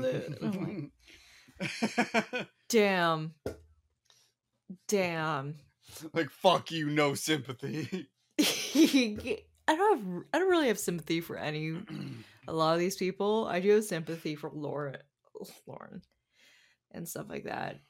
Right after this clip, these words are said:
Speaker 1: And it's just, it's just, this whole thing becomes, like, this huge mess.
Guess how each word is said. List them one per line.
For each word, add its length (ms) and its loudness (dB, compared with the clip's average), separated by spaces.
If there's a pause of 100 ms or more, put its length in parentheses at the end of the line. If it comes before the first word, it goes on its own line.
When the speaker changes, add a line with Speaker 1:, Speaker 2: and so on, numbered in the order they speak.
(140)
Speaker 1:
And 160 -8
it's 200 -10
just, 800 -10 (760)
it's 220 0
just, 420 -8
this 160 -6
whole 200 -8
thing 260 -12
becomes, 340 -6
like, 140 -6
this 220 -12
huge 680 -4
mess. 840 -4